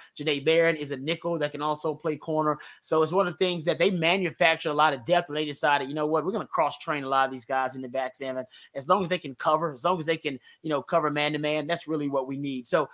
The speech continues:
I actually like the fact that they have so much versatility in the back end. You can move Jahdae Barron there.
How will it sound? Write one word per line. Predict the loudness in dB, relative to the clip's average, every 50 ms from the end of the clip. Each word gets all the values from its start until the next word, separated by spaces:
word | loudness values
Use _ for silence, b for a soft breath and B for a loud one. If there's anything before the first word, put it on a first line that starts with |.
| B B B B
I | 8 8 8 8
actually | 6 2 0 -2 -4 -4
like | -2 0 4 6 6 6 4 2 -4 _
the | -10 -10 -8
fact | -2 2 4 4 4 2 -2 -4
that | -4 -2 -2 -2 -4 -6 _ _ _ _ _ -2
they | -2 0
have | 2 4 4 4 4 2
so | -2 -4
much | -4 -6 -4 -2
versatility | -2 -2 -2 -2 -4 -6 -6 -4 -2 -2 -2
in | -2
the | -2
back | 0 0 0 0 0 -2
end. | -4 -4 -4
You | -4 -4
can | -4 -4 -2
move | -2 -2 -2 -2
Jahdae | -4 -4 -4 -4 -4 -4
Barron | -4 -4 -4 -4 -4 -4 -4
there. | -2 -2 -2 -2 -4